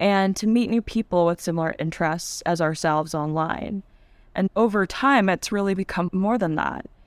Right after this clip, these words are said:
We use it to network, to entertain ourselves,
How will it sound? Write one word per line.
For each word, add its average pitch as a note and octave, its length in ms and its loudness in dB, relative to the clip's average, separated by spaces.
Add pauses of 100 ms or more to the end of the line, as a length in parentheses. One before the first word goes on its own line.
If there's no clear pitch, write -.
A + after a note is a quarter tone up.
(380)
We F#3+ 120 2
use F3+ 180 0
it - 200 2
to - 80 -6
network, E3+ 680 0 (420)
to D#3+ 800 0
entertain E3 640 -2
ourselves, D3+ 1000 -2